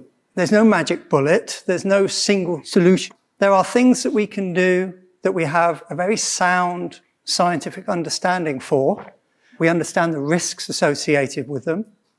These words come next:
You know, things like habitat protection, things like stopping putting carbon <laughs> dioxide into the atmosphere. We know what we should do. We need to do it.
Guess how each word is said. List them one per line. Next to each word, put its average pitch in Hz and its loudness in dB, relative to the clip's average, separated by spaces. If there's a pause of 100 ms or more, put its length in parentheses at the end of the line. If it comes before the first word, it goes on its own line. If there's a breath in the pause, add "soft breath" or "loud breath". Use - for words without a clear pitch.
You 156 -8
know, 139 -12
things 175 -4
like 170 0
habitat 165 -6
protection, 190 -2 (560 soft breath)
things 170 -4
like 175 2
stopping 180 0
putting 196 2
carbon 180 2
<laughs> 185 4
dioxide 175 0
into 180 -2
the 185 2
atmosphere. 185 -2
We 185 -4
know 202 -2 (400)
what 190 2
we 196 2
should 143 -2
do. 165 2 (400)
We 160 -2
need 156 0
to 147 -8
do 160 4
it. - 0